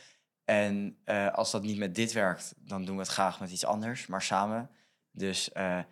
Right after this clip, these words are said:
het lijkt ons super gaaf, denk ik, om een waardevolle database opgebouwd te hebben,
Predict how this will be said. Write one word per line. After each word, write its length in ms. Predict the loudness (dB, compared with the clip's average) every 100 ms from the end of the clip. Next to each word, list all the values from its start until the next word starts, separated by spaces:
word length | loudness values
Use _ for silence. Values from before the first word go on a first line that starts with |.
| _ _ _
het 140 | -2 2
lijkt 200 | 2 0
ons 280 | -2 -4 -4
super 300 | -8 -4 -2
gaaf, 340 | 2 0 0
denk 180 | -8 -10
ik, 80 | -8
om 120 | -8
een 160 | -6 2
waardevolle 440 | 2 2 -4 0
database 500 | 2 2 0 -4 -4
opgebouwd 400 | -8 -2 -2 0
te 80 | 0
hebben, 360 | -2 -2 -6